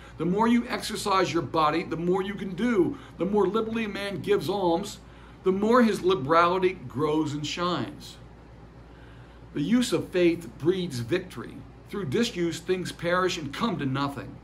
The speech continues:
The plow laid up will rust and degenerate and disintegrate, but it will in employment shine, do great good, and last much longer.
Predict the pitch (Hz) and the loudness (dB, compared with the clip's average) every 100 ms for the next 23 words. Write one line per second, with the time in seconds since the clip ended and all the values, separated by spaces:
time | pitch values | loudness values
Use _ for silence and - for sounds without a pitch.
0 | - - - - - - 208 220 202 175 | -20 -20 -20 -12 -10 2 6 8 8 6
1 | 156 143 156 143 135 139 175 165 147 139 | 2 2 0 0 0 2 2 0 -4 -4
2 | 135 170 175 147 147 156 147 131 123 - | -2 -2 0 0 -2 -4 -4 -4 -4 -4
3 | 196 107 123 104 - - - - - - | -2 -2 -2 -4 -10 -18 -20 -18 -8 0
4 | 165 165 170 175 175 - - - - 156 | 0 2 2 2 2 -2 -10 -18 -8 -2
5 | 156 131 190 214 196 - - - 180 185 | -2 0 0 0 -2 -6 -6 -2 0 0
6 | 190 135 151 143 170 180 143 175 180 143 | -2 -4 -4 2 2 2 2 2 4 2
7 | 156 160 - 147 147 151 151 151 123 | 0 -2 -4 -4 -4 -4 -4 -2 -2